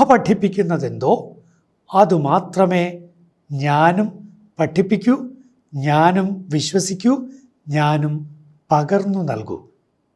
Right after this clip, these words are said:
ഒപ്പം ഞാനായി സഭയിൽ വിഭജനം കൊണ്ടുവരാൻ ശ്രമിക്കുകയില്ല, മറിച്ച് സഭയിൽ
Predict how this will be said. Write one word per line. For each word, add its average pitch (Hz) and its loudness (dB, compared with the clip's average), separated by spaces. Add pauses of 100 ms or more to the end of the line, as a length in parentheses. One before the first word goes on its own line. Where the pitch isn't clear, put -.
(800)
ഒപ്പം 151 -2 (840)
ഞാനായി 226 6 (500)
സഭയിൽ 175 4 (560)
വിഭജനം 247 4
കൊണ്ടുവരാൻ 175 6 (580)
ശ്രമിക്കുകയില്ല, 165 0 (760)
മറിച്ച് 85 -8 (800)
സഭയിൽ 175 2